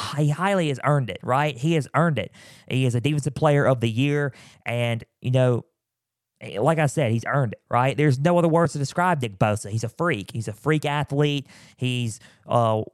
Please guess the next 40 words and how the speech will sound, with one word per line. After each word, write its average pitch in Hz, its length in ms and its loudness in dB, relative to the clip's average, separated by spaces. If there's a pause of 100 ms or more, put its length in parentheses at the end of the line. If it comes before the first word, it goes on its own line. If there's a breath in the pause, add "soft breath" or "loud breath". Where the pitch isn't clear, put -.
(120)
if 135 220 -2
not 147 280 2 (100)
one 151 300 2
of, 165 280 4
if 135 160 -2
not 135 180 2
the 135 140 2
best 131 440 0
elite, 131 460 2
uh, 113 180 2
one 127 200 2
of 135 40 0
the 123 100 0
most 127 180 2
elite, 123 300 -2
uh, - 220 -8 (100)
you 117 100 -6
know, 110 100 -2
pass 135 380 -4
rushers 143 460 2
in 131 240 2
the 127 240 0
N 123 140 -4
F 123 200 0
L. 131 380 2 (300 loud breath)
And 110 420 -2 (120)
what 139 200 0
he 147 120 -2
does 135 540 -2 (200)
for 139 200 -6
defen-, 123 480 -6
you 117 60 -10
know, 113 260 -2
for, 147 320 0
you 120 80 -6
know, 120 140 2
the 117 80 -2
Niners 127 320 0
defense 113 580 -4
is, 107 320 -4